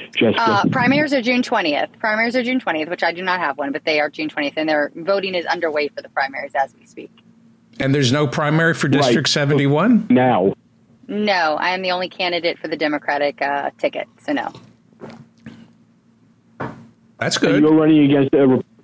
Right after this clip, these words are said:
Speaker 1: a Republican who calls herself an incumbent as well.
Speaker 2: Correct. She's a two-time incumbent who also has House leadership in the caucus.
Speaker 3: Amanda Batten.
Speaker 1: Right,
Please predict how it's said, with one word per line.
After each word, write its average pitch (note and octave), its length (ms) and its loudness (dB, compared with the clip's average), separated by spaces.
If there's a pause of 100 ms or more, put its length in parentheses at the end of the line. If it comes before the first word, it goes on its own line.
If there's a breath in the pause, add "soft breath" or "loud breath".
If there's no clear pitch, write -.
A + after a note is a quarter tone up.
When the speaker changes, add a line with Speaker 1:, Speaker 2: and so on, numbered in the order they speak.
(180)
Speaker 1:
a C#3 80 4
Republican C3 640 2
who A#2+ 160 4
calls A#2+ 260 2
herself A#2 340 0
an A2 60 2
incumbent G2+ 560 2
as F2 100 0
well. F#2+ 320 0 (1080)
Speaker 2:
Correct. F#3 400 -2 (300)
She's G3 200 -2
a E3+ 80 2
two-time G3 440 -2
incumbent F#3 480 -2
who F3+ 40 2
also E3+ 260 0
has D#3 120 0
House - 300 -6
leadership C#3+ 480 -2
in D3 160 -4
the C#3 40 -8
caucus. - 440 -12 (1040)
Speaker 3:
Amanda A#2 400 2
Batten. G2 480 -2
Speaker 1:
Right, G#2 280 2